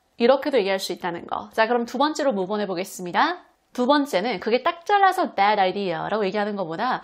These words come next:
음, 뭐뭐였다면 그렇게 됐을 텐데, "Well, I think that would work if we had more time." 어, 우리에게 시간이 조금 더 주어졌다면, 시간적으로 좀 여유로웠다면 그렇게 됐을 텐데, 어, 지금은 안 될 것 같아.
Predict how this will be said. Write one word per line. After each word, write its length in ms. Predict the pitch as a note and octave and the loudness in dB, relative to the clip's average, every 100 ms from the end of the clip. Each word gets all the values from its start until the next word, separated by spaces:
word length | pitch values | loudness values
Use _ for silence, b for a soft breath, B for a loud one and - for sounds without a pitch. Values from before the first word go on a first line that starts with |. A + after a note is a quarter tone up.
| B B B - | B B B -2
음, 460 | C#4+ C#4 C#4 C4+ C4+ B B - | 2 2 2 0 -4 B B 2
뭐뭐였다면 680 | A3 D4 G#4+ A4+ G#4+ G4+ | 4 6 4 4 2 2
그렇게 300 | E4+ B3+ C4 | 4 4 2
됐을 360 | B3 G#3+ - C#4 | -6 -4 -2 -4
텐데, 800 | B3+ A3 F#3+ F3 G#3+ F#3+ - G3+ _ - | -4 -6 -4 -6 -8 -10 -14 -18 _ -10
"Well, 480 | C4 D4 D#4 D#4+ D#4 | -6 -4 -6 -6 -2
I 160 | A#3+ C#4 | -2 -2
think 160 | D4+ | -2
that 140 | A#3 A3 | 0 0
would 140 | G#3 | -2
work 320 | F3 F#3+ F#3+ | -2 -4 -4
if 160 | G#3 - | -10 -8
we 60 | G#3 | -6
had 140 | F3+ | -6
more 160 | F3+ E3+ | -6 -10
time." 500 | - E3+ D#3 D#3 G3 _ _ _ - | -10 -12 -12 -14 -16 _ _ _ 0
어, 80 | A#3 | 2
우리에게 380 | A#3+ D4+ D4+ | 4 4 2
시간이 360 | D4+ F#4+ G#4+ G#4+ | -2 0 2 2
조금 180 | A#3 A#3 | 0 0
더 60 | A#3+ | 0
주어졌다면, 840 | A3+ A3 A3 G#3+ F3 F#3+ B3+ F#3+ | 2 0 0 -4 -6 -2 -2 -2
시간적으로 680 | - F#4 G4 F#4 F4+ D#4+ D#4 | -4 0 0 2 0 -2 -4
좀 180 | F4+ C#4 | -2 0
여유로웠다면 960 | F3 A3+ C4 B3 G#3 F3+ C#4+ G#3 - - _ | 0 0 0 0 -2 -4 -2 -2 -4 -16 _
그렇게 380 | - C4 D4 D4+ | 4 4 4 -2
됐을 340 | B3 G3 A#3 A3+ | -2 -2 -2 -2
텐데, 500 | A#3 F#3+ F3+ F#3 G3 | -4 -4 -6 -6 -4
어, 120 | F3+ | -4
지금은 380 | F3+ A3 A#3+ A#3+ | -4 -6 -4 -4
안 120 | D#3+ | -4
될 140 | G3 G3+ | -6 -6
것 100 | F#3 | -6
같아. 280 | D3+ - | -6 -8